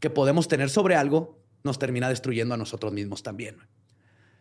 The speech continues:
Como cualquier culto, la cienciología se ha dedicado a explotar esta incapacidad de dudar.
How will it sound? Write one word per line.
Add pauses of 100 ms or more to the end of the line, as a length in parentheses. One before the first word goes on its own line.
(260)
Como
cualquier
culto,
la
cienciología
se
ha
dedicado
a
explotar
esta
incapacidad
de
dudar.